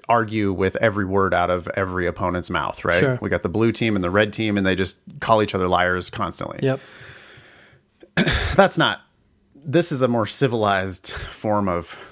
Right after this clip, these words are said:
Speaker 1: combat.
Speaker 2: Yeah.
Speaker 1: Priscilla has said,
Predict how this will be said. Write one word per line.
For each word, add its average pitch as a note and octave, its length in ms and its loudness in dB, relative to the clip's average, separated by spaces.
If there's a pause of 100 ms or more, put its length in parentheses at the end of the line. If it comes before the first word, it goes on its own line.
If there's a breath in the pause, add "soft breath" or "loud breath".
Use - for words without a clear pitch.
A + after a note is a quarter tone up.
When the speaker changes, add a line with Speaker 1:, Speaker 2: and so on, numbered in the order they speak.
Speaker 1:
combat. F#2 440 0 (180)
Speaker 2:
Yeah. C3+ 240 0 (1700 loud breath)
Speaker 1:
Priscilla E3 460 6
has A2 400 -2
said, G#2+ 480 2